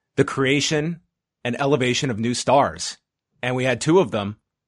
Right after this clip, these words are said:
on the earnings call. This was the big debut after, after the press release in lieu of, uh, vignettes building up to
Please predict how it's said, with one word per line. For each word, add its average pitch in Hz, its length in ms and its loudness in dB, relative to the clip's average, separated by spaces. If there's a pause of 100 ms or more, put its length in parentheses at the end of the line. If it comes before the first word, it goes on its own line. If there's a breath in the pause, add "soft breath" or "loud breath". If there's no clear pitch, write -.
on 139 160 2
the 135 100 4
earnings 156 300 4
call. 101 240 0
This 123 180 -4
was 131 140 -4
the 113 100 -4
big 143 460 -2 (260 loud breath)
debut 139 720 2
after, 113 600 -2 (280 soft breath)
after 135 240 -2
the 104 100 -6
press - 380 0
release 151 640 0
in 117 160 -4
lieu 135 260 4
of, 117 180 2
uh, 104 360 -2
vignettes 123 680 -2
building 135 420 0
up 123 220 -4
to 110 380 -2